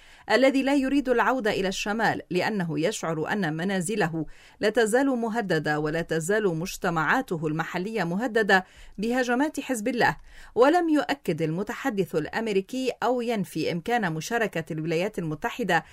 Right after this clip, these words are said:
في المؤتمرين المزمع عقدهما في فرنسا وروما في الأسبوعين المقبلين لزيادة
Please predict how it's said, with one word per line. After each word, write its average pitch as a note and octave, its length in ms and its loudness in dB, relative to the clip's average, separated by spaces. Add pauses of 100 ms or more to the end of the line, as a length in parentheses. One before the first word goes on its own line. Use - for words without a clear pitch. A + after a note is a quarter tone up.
(260)
في - 160 -2
المؤتمرين A#3+ 840 0
المزمع F#3+ 560 2
عقدهما F3+ 720 0
في F3+ 160 -4
فرنسا E3+ 500 -4
وروما F3 500 2 (260)
في A#3+ 120 4
الأسبوعين A3+ 600 4
المقبلين F#3 800 0 (120)
لزيادة F3 760 0